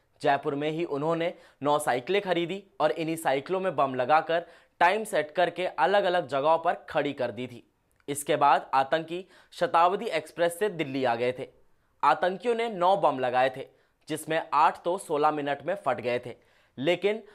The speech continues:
नौवें बम को एक गेस्ट हाउस के पास प्लांट किया गया था। इसके फटने का समय बाकी ब्लास्ट से डेढ़ घंटे बाद का था, लेकिन बम डिफ्यूजन स्क्वाड ने इसे फटने के टाइम के कुछ मिनट पहले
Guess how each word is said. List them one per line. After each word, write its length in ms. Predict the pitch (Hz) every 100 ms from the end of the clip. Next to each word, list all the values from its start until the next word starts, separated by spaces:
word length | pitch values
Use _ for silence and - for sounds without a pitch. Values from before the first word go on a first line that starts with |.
| _
नौवें 340 | 143 156 156 135
बम 200 | 156 190
को 180 | 190 185
एक 160 | 175
गेस्ट 280 | 135 175 170
हाउस 200 | 156 151
के 100 | -
पास 400 | 147 147 156 180 -
प्लांट 300 | 147 139 -
किया 220 | 131 123
गया 200 | 127 127
था। 220 | 127 - _ _
इसके 240 | 143 143 143
फटने 380 | - 135 160 175
का 140 | 180
समय 400 | - 151 165 180 - _ 127
बाकी 320 | 151 160 180
ब्लास्ट 380 | 147 160 196 196
से 140 | 202
डेढ़ 300 | 147 180 202
घंटे 320 | 170 139 156
बाद 320 | 135 120 123 -
का 80 | 120
था, 220 | 123 - _ _ _
लेकिन 480 | 117 139 170 190 214
बम 200 | 151 147
डिफ्यूजन 460 | 143 151 147 139 175
स्क्वाड 400 | 175 - 147 165
ने 100 | 156
इसे 280 | - 147 156
फटने 420 | 147 143 - 170
के 100 | 170
टाइम 300 | 170 147 151
के 120 | 151
कुछ 340 | 151 180 202 -
मिनट 220 | 156 143
पहले 320 | 147 151 151